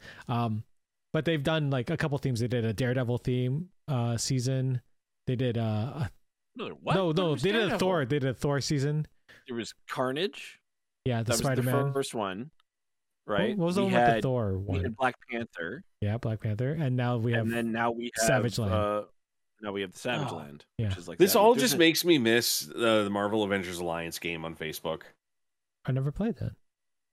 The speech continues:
Speaker 3: Oh my God! I was one of the top players in the world in that game. I spent so much time on it.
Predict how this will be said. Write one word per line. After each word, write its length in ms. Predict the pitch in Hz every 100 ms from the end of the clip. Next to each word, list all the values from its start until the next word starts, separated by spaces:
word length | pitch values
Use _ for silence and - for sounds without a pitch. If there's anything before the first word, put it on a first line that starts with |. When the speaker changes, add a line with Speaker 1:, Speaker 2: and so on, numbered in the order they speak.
| -
Speaker 3:
Oh 220 | 123 123
my 160 | 110
God! 220 | 104 113 110
I 100 | 131
was 180 | 180
one 140 | 147 165
of 120 | 131
the 100 | 123
top 320 | - 113 113
players 400 | - 104 101 95
in 80 | 98
the 80 | 87
world 520 | 78 80 90 85 78
in 120 | 80
that 200 | 78 78
game. 280 | - 82 73
I 140 | 73 85
spent 260 | - 82
so 140 | - 82
much 260 | 78 -
time 300 | - 95 87
on 160 | 78
it. 100 | 80